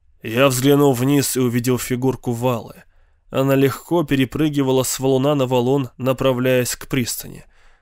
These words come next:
Я стал спускаться по склону следом за ней. Почему-то я не мог двигаться так быстро. Быть может, потому что до меня здесь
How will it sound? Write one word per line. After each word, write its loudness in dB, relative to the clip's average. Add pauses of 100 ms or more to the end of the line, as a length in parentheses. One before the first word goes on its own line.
(120)
Я -2
стал 0
спускаться -4
по -2
склону 0
следом 0
за -2
ней. -6 (480)
Почему-то 0
я 0
не 0
мог 2
двигаться 0
так -2
быстро. -4 (140)
Быть -4
может, -2
потому -2
что -6
до -4
меня 0
здесь -2